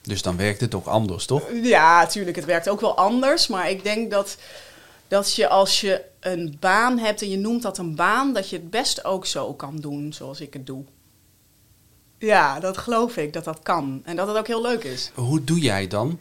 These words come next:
Speaker 1: Je hebt, je hebt geen plan. Je hebt niet nu al het plan om met je maakfabriek, die ook mobiel is en waar je al twee keer mee op reis bent geweest, waar we het vast nog over hebben,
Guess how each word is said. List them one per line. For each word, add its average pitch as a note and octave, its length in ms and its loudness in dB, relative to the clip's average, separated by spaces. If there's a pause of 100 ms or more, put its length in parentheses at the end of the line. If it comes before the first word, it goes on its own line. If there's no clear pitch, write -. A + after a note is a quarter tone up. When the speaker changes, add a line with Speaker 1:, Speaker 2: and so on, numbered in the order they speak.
(380)
Speaker 1:
Je C3 100 0
hebt, C3 240 2
je A#2+ 100 -2
hebt A#2 140 0
geen B2+ 260 2
plan. F#2+ 260 2
Je G#2+ 80 0
hebt A2 140 0
niet B2+ 320 2
nu C3 160 6
al A#2+ 140 6
het A#2+ 120 -2
plan A#2+ 440 6
om A2 360 2
met A2 340 0
je G#2+ 180 0
maakfabriek, B2+ 720 2
die G#2+ 140 -4
ook G#2 120 0
mobiel A2 400 2
is B2 280 2
en A2 100 -2
waar G#2 140 0
je F#2+ 60 -4
al F#2+ 120 -2
twee A#2+ 220 0
keer A#2+ 100 -2
mee A2+ 120 0
op G2 80 -2
reis A2+ 280 2
bent B2 160 0
geweest, A2+ 340 -4
waar F2 140 -6
we F2+ 60 -8
het F2 120 -10
vast A2 220 -4
nog G2+ 140 -8
over F#2+ 220 -4
hebben, A#2 280 -4